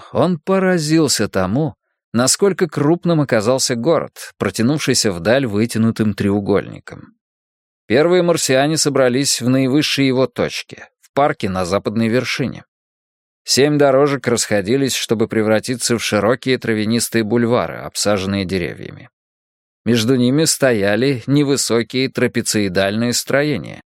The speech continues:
Фасад каждого отделан полированным камнем определенного цвета. Размерами зданий и архитектурой это место слегка напоминало Париж, каким его видели пьяные фависты по весне,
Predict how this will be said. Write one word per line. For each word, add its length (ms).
Фасад 440
каждого 520
отделан 480
полированным 720
камнем 440
определенного 800
цвета. 560
Размерами 640
зданий 580
и 40
архитектурой 1040
это 320
место 400
слегка 400
напоминало 580
Париж, 580
каким 300
его 220
видели 400
пьяные 520
фависты 580
по 140
весне, 480